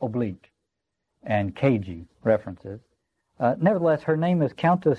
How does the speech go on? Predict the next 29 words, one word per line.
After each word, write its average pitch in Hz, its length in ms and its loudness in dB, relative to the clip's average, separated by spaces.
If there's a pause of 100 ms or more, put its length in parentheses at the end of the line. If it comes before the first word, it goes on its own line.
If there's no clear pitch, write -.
Rosemarin 147 880 2
Ostenburg, 107 800 -4 (640)
and 139 160 2
she 175 240 4
is 127 180 2 (100)
a 131 140 4
real 123 240 4
piece 127 260 -2
of 101 140 -6
work, 110 400 -2 (380)
uh, 104 240 -4
this - 280 0
woman 107 300 2
is. 104 180 2 (420)
Anyway, 160 360 6 (260)
she 202 180 0
kinda 180 220 0
comes 170 300 0
and 151 140 2
goes, 143 220 4
and 139 80 -2
nobody 147 260 2
can 123 120 -6
figure 131 280 2
out 131 80 0
what 117 160 0
she's 113 160 -6
up 117 160 2
to. 110 180 -4